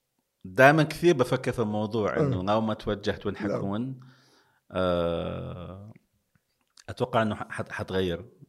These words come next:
Speaker 1: يعني، آه، أنا رحت أمريكا وجي-، أنا رحت أمريكا وعن إنه خلاص حاشتغل واشتغلت و-، وتركت كل حاجة ورجعت.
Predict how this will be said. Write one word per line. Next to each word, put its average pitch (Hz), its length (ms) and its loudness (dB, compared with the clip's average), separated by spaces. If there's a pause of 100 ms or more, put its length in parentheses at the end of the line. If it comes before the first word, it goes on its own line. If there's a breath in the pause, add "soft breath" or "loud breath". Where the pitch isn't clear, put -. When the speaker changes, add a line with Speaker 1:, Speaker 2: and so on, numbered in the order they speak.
(160)
Speaker 1:
يعني، 78 760 -12
آه، 87 1000 -14
أنا 87 140 -4
رحت - 260 -6
أمريكا 98 600 -4
وجي-، 82 640 -6
أنا 107 100 0
رحت 117 180 -4
أمريكا 113 400 0
وعن 98 400 0
إنه 98 180 -4
خلاص 117 340 0
حاشتغل 120 640 2
واشتغلت 107 680 -2
و-، 92 300 -4 (480 soft breath)
وتركت 120 280 0
كل 147 140 -2
حاجة 127 320 2
ورجعت. 98 440 -2